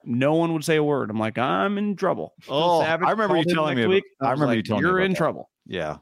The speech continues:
Speaker 2: I, I remember you telling me about that.
Speaker 1: Just like Rich. See ya. But he got a nine hundred thousand dollar job. I didn't.
Speaker 2: Not yet.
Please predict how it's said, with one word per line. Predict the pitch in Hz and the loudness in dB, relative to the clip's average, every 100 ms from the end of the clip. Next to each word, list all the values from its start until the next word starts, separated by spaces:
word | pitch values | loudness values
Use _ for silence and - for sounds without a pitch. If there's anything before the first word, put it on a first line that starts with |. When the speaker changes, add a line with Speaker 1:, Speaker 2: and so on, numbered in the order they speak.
| _ _ - | _ _ -16
Speaker 2:
I, | 98 | -12
I | 95 90 | -10 -6
remember | 104 107 87 | -6 -6 -8
you | 82 | -10
telling | 87 80 | -8 -8
me | 71 | -10
about | 69 - | -16 -12
that. | 71 71 - _ _ _ _ _ _ _ - - - | -14 -12 -18 _ _ _ _ _ _ _ -20 -20 -12
Speaker 1:
Just | 131 | -4
like | 151 147 | -2 0
Rich. | 151 - - _ | -2 -2 -14 _
See | - 180 | 0 0
ya. | 131 - _ - | 0 -6 _ -4
But | 127 | 0
he | 131 123 | 0 0
got | 127 120 | 0 0
a | |
nine | 120 117 | 0 0
hundred | 113 | -2
thousand | 117 113 110 | -2 -2 -2
dollar | 98 95 | -6 -6
job. | 95 90 135 _ - | -8 -8 -12 _ -8
I | 107 | -6
didn't. | 101 82 _ _ _ - - 202 175 - - - - - - | -6 -8 _ _ _ -20 -20 -18 -18 -18 -20 -20 -20 -16 -4
Speaker 2:
Not | - | 0
yet. | 508 240 - | 2 2 -2